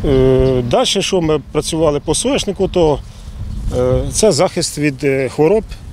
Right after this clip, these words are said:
і от розрегуляція. По рекомендації фірми бас була пров-, проведена закупка препарату, такого як Архітект. Перший раз теж ми працюємо. Спрацювали дві літри, е,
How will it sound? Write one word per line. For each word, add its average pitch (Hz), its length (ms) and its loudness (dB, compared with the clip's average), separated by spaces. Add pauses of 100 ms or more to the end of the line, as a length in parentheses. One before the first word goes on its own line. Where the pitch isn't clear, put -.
(220)
і 214 340 -4
от 160 240 0
розрегуляція. 135 800 0 (1120)
По 160 220 4 (760)
рекомендації 165 760 0
фірми 147 380 -4 (1120)
бас 208 420 0 (800)
була 175 160 4
пров-, 160 460 2
проведена 165 520 2
закупка 147 500 0
препарату, 180 480 -2
такого 147 180 0
як 156 120 2
Архітект. 123 500 -6
Перший 156 280 0
раз 135 200 0
теж 143 140 0
ми 147 140 -4
працюємо. 254 480 -4 (1200)
Спрацювали 180 680 0 (260)
дві 156 160 0
літри, 175 360 0 (100)
е, 147 560 0